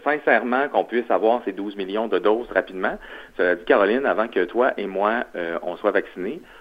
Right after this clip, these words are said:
je pense que ça va prendre un bail, là, parce qu'évidemment, on va y aller par priorité, mais c'est une bonne question du collègue Louis Lacroix, là, combien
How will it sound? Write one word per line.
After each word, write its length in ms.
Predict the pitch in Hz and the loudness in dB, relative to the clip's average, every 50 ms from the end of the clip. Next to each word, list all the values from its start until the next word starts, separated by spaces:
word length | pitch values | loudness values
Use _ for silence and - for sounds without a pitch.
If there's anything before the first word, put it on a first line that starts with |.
| - - - | -20 -20 -10
je 80 | - | -2
pense 200 | - 101 101 104 | 2 2 2 2
que 100 | - 104 98 - | 2 -2 0 2
ça 80 | 87 | 4
va 80 | 85 85 | 2 2
prendre 260 | - - 95 95 95 | 2 2 -2 -2 -2
un 120 | 90 87 | -2 0
bail, 320 | 85 95 95 98 92 90 87 | 4 4 6 6 6 2 0
là, 180 | 80 82 80 | 0 -2 -2
parce 220 | 78 - 78 - - | -2 -4 -6 -6 -2
qu'évidemment, 520 | 104 90 80 73 - 85 82 87 98 101 | -2 -2 -2 -2 -2 -2 0 2 2 2
on 40 | 90 | 2
va 120 | 82 87 | 2 2
y 60 | 85 82 | 2 2
aller 180 | 82 85 95 | 2 0 -2
par 180 | - - 82 - | -2 -2 -4 -4
priorité, 440 | - - 95 87 80 82 - 120 120 | -4 -6 -6 -4 -4 -4 -2 0 0
mais 160 | 117 92 82 | 0 0 -4
c'est 80 | - 98 | -4 -6
une 120 | 92 92 90 | -4 -2 0
bonne 160 | 101 107 107 | 0 0 2
question 320 | - 92 - - - 98 | 2 0 0 0 -6 -8
du 120 | 92 - - | -8 -8 -4
collègue 320 | - 87 87 87 90 92 | -2 2 2 2 2 0
Louis 160 | 90 87 95 | -2 0 2
Lacroix, 400 | 92 80 80 - - 95 101 101 | 2 2 2 2 2 4 6 6
là, 100 | 101 92 87 | 6 4 0
combien 400 | - 101 98 92 95 101 110 | 2 2 0 0 0 -2 -4